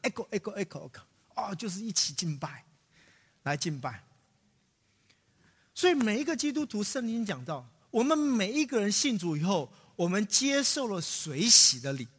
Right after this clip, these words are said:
经过红海，过了红海，好像水洗一样。可是圣经也提醒我们，我们要需要经过圣灵的洗。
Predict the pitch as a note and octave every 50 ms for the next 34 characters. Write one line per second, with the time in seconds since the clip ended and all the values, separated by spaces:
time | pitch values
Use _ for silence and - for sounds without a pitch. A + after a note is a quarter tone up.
0 | _ _ _ _ _ _ _ _ _ _ _ - - E3 D#3+ E3+ D#3+ D#3+ D3+ A#2+
1 | F#2 F2 B2+ D#3 E3+ D3 C3+ - G#2 G2 - _ _ _ _ _ _ _ _ -
2 | G#4 F#4+ D#4 A3 F#3 D#3+ C3 A2+ F#2 G2 C#3 D#3 E3+ - - - - - _ -
3 | - - - C#3 D3+ - G3 E3+ - - - - E3 D#3+ G3 G#3+ - - - C3+
4 | B2 B2+ C#3+ C#3 A2+ - _ _ _ _ _ _ _ - E3+ D#3+ - - G3 -
5 | - A#3+ G#3+ F#3 F3 G3+ G3 E3+ C3+ - - D3 E3 D#3 - D3 C#3 C3 A#2+ A2+
6 | A2+ A2 A2 - _ _ _ _ - C#3+ C#3+ C#3+ D#3 D#3+ D3+ C3+ A#2+ - - -
7 | - D#3+ D3+ D3 C3+ - - D3+ D3 C3+ D3 C3 A#2 - - - - - - G3
8 | D3+ B2 A2+ G#2+ G#2 A2 A#2 A2+ - - - - - -